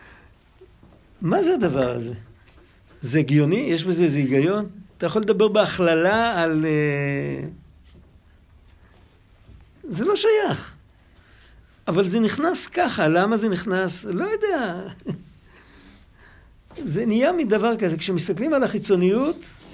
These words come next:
אז אני הכרתי אצל אשכנזים, הכרתי כאלה שהם, את כולם הם סבלו, חוץ מאת ההונגרים. הונגרי זה יצור שהוא, איך הם קראו לזה?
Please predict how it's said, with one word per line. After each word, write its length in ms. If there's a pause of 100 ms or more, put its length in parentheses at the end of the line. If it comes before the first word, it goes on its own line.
(520)
אז 220
אני 140
הכרתי 420
אצל 240
אשכנזים, 600
הכרתי 800
כאלה 440
שהם, 280 (1400)
את 100
כולם 340
הם 100
סבלו, 480
חוץ 240
מאת 180
ההונגרים. 520 (1200)
הונגרי 420
זה 120
יצור 540
שהוא, 600 (1200)
איך 180
הם 100
קראו 240
לזה? 400